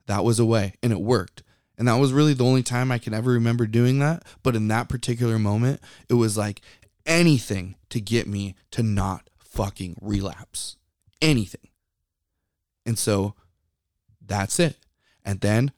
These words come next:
I would focus back on my, my intention of, I think at that time I wanted a car. I didn't have a vehicle or something. And then I got a job.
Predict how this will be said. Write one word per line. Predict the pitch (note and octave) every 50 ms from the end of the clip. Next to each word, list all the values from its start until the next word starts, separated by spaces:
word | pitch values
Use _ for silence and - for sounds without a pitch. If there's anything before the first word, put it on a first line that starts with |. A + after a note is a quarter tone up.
| _ - -
I | G2+ G2+
would | G2+ G#2 G2+
focus | - - - G#2+ G2 - - -
back | - A2 G2 G#2 - - -
on | A2 A2
my, | G#2+ G#2 G#2+ G#2 G#2 G#2+ - -
my | G#2 A2 A2
intention | G#2+ G#2 G#2 - C3 A#2+ A#2 - - F2+ - - _ - - _ -
of, | G2+ G2+ G2+ G2+ G2+ _ _ _ _ -
I | A2+
think | A2 C#3 C3
at | C3+ C3
that | - A#2+ G2 -
time | A2 G#2 G#2+ A2
I |
wanted | G#2+ G2+ G2 G2+ G2+ G2
a | G2+
car. | - - - - - - - -
I | -
didn't | G2+ G2+ F2
have | G2+ G2+ G#2
a | G#2+
vehicle | G2+ G#2 - - - - -
or | G2+ G#2 G#2
something. | - - - A#2 - - - - _ _ _ _ _ _ _ _ _ _ _ _ _ _ _ _ _ _ _ _ _ _ _ _ -
And | - G#2+ G#2+
then | G2+ G2 G2
I | G2+ G2+
got | G2 G2 G2 G2
a | G#2
job. | A2+ A2 A2 G2 F#2 F2+ F#2+ -